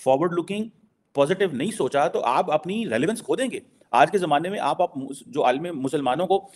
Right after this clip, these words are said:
सातवीं सदी में लेके जाना चाहते हैं, वही बात है जी, यहूदो नसारा, यहूदो नसारा, हिंदू यहूदी, हिंदू यहूदी।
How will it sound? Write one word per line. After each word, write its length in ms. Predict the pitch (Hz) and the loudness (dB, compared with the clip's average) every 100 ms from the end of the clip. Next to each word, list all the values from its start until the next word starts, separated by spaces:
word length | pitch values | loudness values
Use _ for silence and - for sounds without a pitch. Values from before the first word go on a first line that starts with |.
| - | -4
सातवीं 300 | 139 143 208 | 0 0 0
सदी 180 | 208 214 | -4 -2
में 80 | |
लेके 180 | 214 202 | -2 -2
जाना 200 | 214 214 | -4 -4
चाहते 260 | 208 208 226 | -6 -6 -8
हैं, 80 | 247 _ - | -16 _ -10
वही 260 | 104 180 226 | 2 2 4
बात 200 | 180 190 | 2 0
है 40 | |
जी, 100 | 185 | -4
यहूदो 380 | 185 113 117 151 | -4 -4 -2 -4
नसारा, 320 | 156 135 139 | -4 -2 0
यहूदो 340 | 156 110 107 151 | 0 -4 -4 -6
नसारा, 400 | 147 117 131 131 | -2 0 0 -2
हिंदू 300 | 110 120 131 | -4 -4 -4
यहूदी, 340 | 117 98 131 | -4 -6 -6
हिंदू 220 | 87 110 | -4 -2
यहूदी। 360 | 139 98 90 165 | 0 0 -2 -10